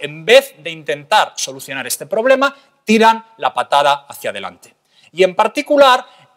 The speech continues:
escapan o intentan escapar a través de un proceso de fusiones que no tenía sentido alguno. Porque en vez de hacer como se habían hecho las fusiones en España en los años setenta, en la crisis bancaria que tuvimos en aquel momento,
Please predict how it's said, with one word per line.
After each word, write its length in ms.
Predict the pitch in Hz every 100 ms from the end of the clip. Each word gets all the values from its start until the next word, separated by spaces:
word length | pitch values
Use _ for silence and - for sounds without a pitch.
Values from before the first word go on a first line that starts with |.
| -
escapan 840 | 175 - - 285 285 254 262 - _ _ 139
o 60 |
intentan 460 | 156 170 262 254 220
escapar 580 | - - 208 220 208 202
a 140 | 160
través 340 | - 170 220 180
de 80 | 226
un 120 | 233
proceso 480 | 208 - 226 - 185
de 100 | 226
fusiones 640 | 175 - 214 196 185 -
que 100 | 165
no 140 | 196
tenía 280 | 175 180 180
sentido 440 | - 135 131 131
alguno. 420 | 139 202 254 - _ _ - -
Porque 240 | 160 190
en 160 | 185 208
vez 140 | 302
de 100 | 311
hacer 320 | - 269 240
como 160 | 208 190
se 100 | 190
habían 160 | 202
hecho 160 | 202 -
las 140 | 175
fusiones 420 | - - 185 170 156
en 80 |
España 480 | 151 - 185 180 120
en 60 | 123
los 160 | 131
años 180 | 175 196
setenta, 540 | - 147 175 170 185 _ _ -
en 120 | 139
la 80 | 135
crisis 260 | 170 175
bancaria 400 | 170 151 160 151
que 80 | 143
tuvimos 320 | - 143 -
en 80 | 131
aquel 180 | 127 127
momento, 440 | 135 165 147 95